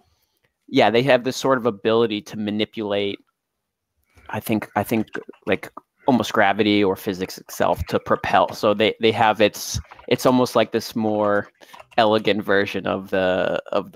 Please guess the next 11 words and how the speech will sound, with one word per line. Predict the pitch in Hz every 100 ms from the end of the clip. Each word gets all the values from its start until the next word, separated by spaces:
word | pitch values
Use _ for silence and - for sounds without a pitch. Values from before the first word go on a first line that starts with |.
| -
of | 104
the | 101
bullet | 92 98 87
almost. | 85 92 90 -
They're, | 104 95
they're | 101 90
able | 104 98
to | - 101 - _
propel | - - - 92 95
this | 95 95 98
matter. | 90 85 - 90